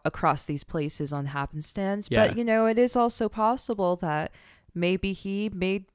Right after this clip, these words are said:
Speaker 1: like, the Nightcrawler and actually arranged some of these scenes to happen.
Speaker 2: Yes. So it's highly relevant to the story because, one, it's based on him. Um, it's based on the stringer profession,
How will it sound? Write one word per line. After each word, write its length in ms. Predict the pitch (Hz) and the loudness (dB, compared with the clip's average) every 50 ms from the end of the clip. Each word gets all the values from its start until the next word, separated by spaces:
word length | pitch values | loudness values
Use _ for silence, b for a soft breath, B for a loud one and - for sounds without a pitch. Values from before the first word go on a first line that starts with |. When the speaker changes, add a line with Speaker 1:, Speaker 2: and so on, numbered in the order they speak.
| _ - - | _ -6 -4
Speaker 1:
like, 200 | 190 190 185 - | -2 -2 -2 -2
the 100 | 214 190 | -4 -2
Nightcrawler 720 | 190 196 233 - - - 226 185 156 143 135 127 123 120 | -2 -2 -4 -4 -6 -2 0 2 2 2 0 0 -2 -4
and 100 | 120 123 - | -4 -4 -6
actually 340 | 156 - - - - 185 170 | -6 -6 -6 -4 -4 -2 -2
arranged 440 | 160 156 151 170 202 214 214 - | 0 0 0 0 0 -2 -4 -6
some 200 | - - 160 143 | -4 -2 -2 -2
of 100 | 131 131 | -2 -4
these 220 | - - 113 127 - | -6 -6 -8 -8 -6
scenes 400 | - - 139 135 127 131 - - | -4 -4 -4 -4 -4 -6 -8 -8
to 80 | - | -8
happen. 380 | 151 147 147 139 160 - - 139 | -6 -4 -2 -4 -2 0 2 2
Speaker 2:
Yes. 440 | 127 131 120 117 147 - - - - _ | 4 4 4 2 -2 -6 -14 -18 -20 _
So 200 | - - 156 143 | 0 4 4 4
it's 100 | 135 - | 4 6
highly 320 | - 156 156 160 160 160 | 6 8 8 8 8 6
relevant 520 | 147 143 143 147 143 139 127 143 131 120 123 - | 6 6 6 6 6 4 4 2 0 -2 -4 -4
to 340 | - 127 120 120 117 117 | -2 0 2 2 2 0
the 80 | 110 110 | 0 -4
story 420 | - - - 135 127 135 131 127 | -4 0 4 6 8 8 8 6
because, 480 | 123 110 110 - - 117 107 98 - - | 4 0 -2 -2 -2 -2 -2 -2 -4 -2
one, 500 | 127 147 165 165 147 143 135 131 135 - - - _ - | 0 4 4 4 4 4 2 0 -2 -6 -8 -14 _ 0
it's 180 | 135 139 - - | 0 0 0 2
based 340 | - 131 127 131 127 - - | 2 2 2 2 2 -2 -2
on 220 | - 120 117 120 | 0 0 0 0
him. 280 | 117 - 101 107 123 131 _ _ _ _ _ _ _ _ | 0 -4 -6 -6 -6 -10 _ _ _ _ _ _ _ _
Um, 300 | - 123 117 110 110 113 | 0 2 4 2 2 0
it's 160 | 123 120 - | -2 -4 -2
based 280 | - - 139 139 135 - | 2 2 2 2 2 0
on 140 | - 139 127 | -2 -2 -2
the 60 | 117 | -4
stringer 440 | - - - 143 139 143 143 139 139 | -4 -4 0 0 2 4 4 4 2
profession, 680 | - - 131 - - 123 120 - - 160 160 170 190 | 2 -2 -2 0 2 0 0 0 0 -2 -2 -4 -4